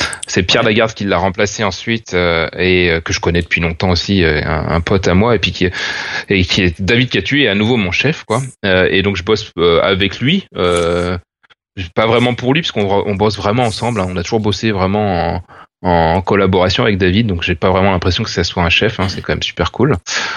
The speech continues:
Speaker 1: Euh, et ensuite, on travaille avec, euh, les équipes, euh, principalement Spartan, nous, euh, parce que, euh, on leur fait des remontées sur, euh, bah voilà, ce qui, ce qui va pas, les performances, on regarde les,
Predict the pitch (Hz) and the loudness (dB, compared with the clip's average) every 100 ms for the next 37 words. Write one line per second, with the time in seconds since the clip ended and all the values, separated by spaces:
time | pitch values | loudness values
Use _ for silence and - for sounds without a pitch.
0 | - - 92 87 85 73 101 101 101 - | -10 -6 0 2 4 4 4 4 2 0
1 | - 151 - 107 - 104 107 135 113 101 | -2 -2 0 -2 0 2 4 4 4 2
2 | 104 107 95 95 92 101 92 113 - 139 | 0 2 4 4 4 2 2 -2 -4 -8
3 | - 107 101 95 95 95 92 90 - - | -2 2 4 6 4 2 -4 -6 -8 -4
4 | - - 139 - 135 131 127 127 - 110 | -2 0 0 0 0 0 0 0 -2 -2
5 | - 143 143 113 156 _ 95 90 - 101 | 0 0 0 -2 -4 _ -2 -2 -2 -6
6 | - 110 104 95 90 90 - - _ _ | -2 2 4 6 4 2 -6 -20 _ _
7 | - 98 95 - 110 104 101 101 98 95 | -4 0 0 0 0 2 2 2 2 0
8 | 113 113 - 95 92 90 82 80 78 78 | 0 0 -2 -2 0 2 2 2 0 0
9 | 82 98 101 104 90 85 - 85 85 - | 2 2 2 0 -6 -6 -4 -2 -2 0
10 | 95 101 104 90 - - - 92 92 104 | 0 2 2 2 0 -4 -4 0 2 2
11 | 104 - 92 92 90 87 85 | 0 -4 -2 0 2 2 0